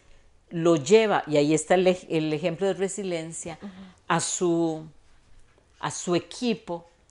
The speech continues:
Speaker 1: por
Speaker 2: Ajá.
Speaker 1: ejem-, por ejemplo, jugando al lado de Story Pippen,
Speaker 2: Ujú.
Speaker 1: donde no hay competencia con sus compañeros, sino comprende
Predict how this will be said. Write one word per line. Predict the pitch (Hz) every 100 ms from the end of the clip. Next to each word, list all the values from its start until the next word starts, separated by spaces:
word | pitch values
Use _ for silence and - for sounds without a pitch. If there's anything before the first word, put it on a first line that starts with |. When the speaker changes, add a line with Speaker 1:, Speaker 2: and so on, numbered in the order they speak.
| 185
Speaker 1:
por | 147
Speaker 2:
Ajá. | 156
Speaker 1:
ejem-, | 165 151 156 165 -
por | 151
ejemplo, | 147 - 185 175 170 170 180 - _ _ _
jugando | - 180 151 175 170 180 190 202
al | 196
lado | 190 185 185 196 202 - _ _ _
de | 160
Story | 147 175 175
Pippen, | 175 208 196 175 165 170 - 214
Speaker 2:
Ujú. | 196
Speaker 1:
donde | 143 165 156 165 160
no | 170 175 185
hay | 185 190 202 208 - _ _ _ _
competencia | - 214 202 190 - 175 170 - 196 208 202 - 226
con | - 196 180
sus | - 170 -
compañeros, | 180 160 147 160 180 185 208 208 - - - -
sino | - 180 180 196 -
comprende | - 175 170 - 202 214 214 202 160 147